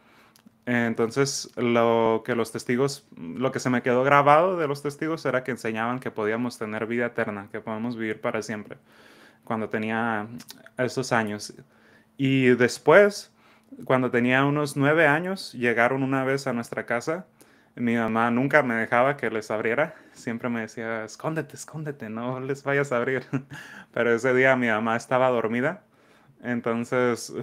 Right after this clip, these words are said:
fui, les abrí la puerta y me empezaron a hablar de la Biblia y me dijeron, "¿Sabías que podemos vivir para siempre?" Y yo, "Oh, no lo sabía, a mí me gustaría vivir para siempre." Y me decían, "Oh, muy bien, si quieres vivir para siempre,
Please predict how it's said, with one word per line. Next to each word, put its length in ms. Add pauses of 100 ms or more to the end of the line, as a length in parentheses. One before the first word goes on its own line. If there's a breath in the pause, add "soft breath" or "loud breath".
(120)
fui, 240
les 180
abrí 220
la 180
puerta 600
y 300
me 120
empezaron 480
a 60
hablar 220
de 120
la 100
Biblia 500
y 60
me 100
dijeron, 340
"¿Sabías 380
que 100
podemos 420
vivir 280
para 220
siempre?" 400 (500 soft breath)
Y 140
yo, 240
"Oh, 240
no 120
lo 100
sabía, 600
a 80
mí 120
me 120
gustaría 400
vivir 260
para 200
siempre." 380 (520 soft breath)
Y 640 (380 loud breath)
me 220
decían, 840
"Oh, 180
muy 160
bien, 180
si 140
quieres 240
vivir 240
para 200
siempre, 380